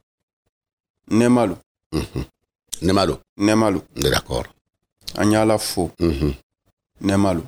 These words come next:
Speaker 2: Mhm.
Speaker 1: Sabu, bi bi nin na,
Speaker 2: Mhm.
Speaker 1: n'i mako b'i balima la,
Speaker 2: Mhm.
Speaker 1: Bunjali,
Speaker 2: Mhm.
Speaker 1: i b'a wele.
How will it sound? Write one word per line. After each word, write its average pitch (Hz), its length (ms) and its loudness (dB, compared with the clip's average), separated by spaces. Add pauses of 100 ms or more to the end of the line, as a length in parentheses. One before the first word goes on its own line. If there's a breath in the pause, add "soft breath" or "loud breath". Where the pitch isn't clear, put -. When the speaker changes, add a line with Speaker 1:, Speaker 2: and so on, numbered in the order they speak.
(100)
Speaker 2:
Mhm. 67 300 -4 (580)
Speaker 1:
Sabu, 95 400 -2 (760)
bi 92 200 0
bi 107 100 4
nin 95 160 2
na, 90 220 0
Speaker 2:
Mhm. 76 280 -2 (260)
Speaker 1:
n'i 101 120 2
mako 101 360 0
b'i 95 160 2
balima 95 420 2
la, 78 80 -2
Speaker 2:
Mhm. 71 500 -4
Speaker 1:
Bunjali, 90 580 0
Speaker 2:
Mhm. 73 320 -2 (160)
Speaker 1:
i 87 40 -6
b'a 98 180 0
wele. 85 280 0